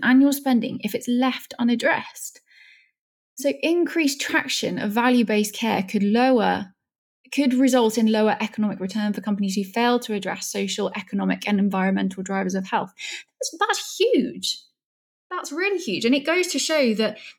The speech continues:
it's not just a nice thing to do. There's re-, a real commercial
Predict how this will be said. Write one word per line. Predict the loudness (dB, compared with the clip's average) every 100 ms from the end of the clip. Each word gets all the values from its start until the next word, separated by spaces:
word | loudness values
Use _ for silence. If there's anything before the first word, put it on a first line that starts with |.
| _
it's | -2 2
not | 2 2 0
just | 0 0 -2
a | -2
nice | 0 0 0
thing | 2 0
to | 2
do. | 0 0
There's | -2 -4
re-, | -6 -4
a | -2
real | 0 0
commercial | 0 0 0 0 0 -2 -2